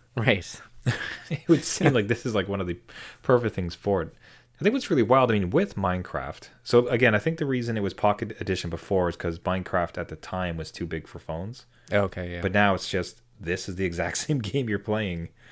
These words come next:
Speaker 2: 'Cause I think most, like, some phones are probably almost as powerful as the Switch.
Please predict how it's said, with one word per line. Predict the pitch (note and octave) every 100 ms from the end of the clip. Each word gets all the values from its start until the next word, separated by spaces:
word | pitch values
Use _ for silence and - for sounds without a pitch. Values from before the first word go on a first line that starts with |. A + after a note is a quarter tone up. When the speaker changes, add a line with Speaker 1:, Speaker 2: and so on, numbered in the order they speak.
| - - - - -
Speaker 2:
'Cause | -
I | G#2+
think | C3
most, | G2+ G2+ F#2+ -
like, | F#2+ D#2
some | - B2
phones | A2+ G2+ G#2+
are | D#2+
probably | - F#2+ G#2 F2
almost | D#2 -
as | D2+
powerful | - E2+ E2 D#2+
as | D2+
the | C#2+
Switch. | - - - -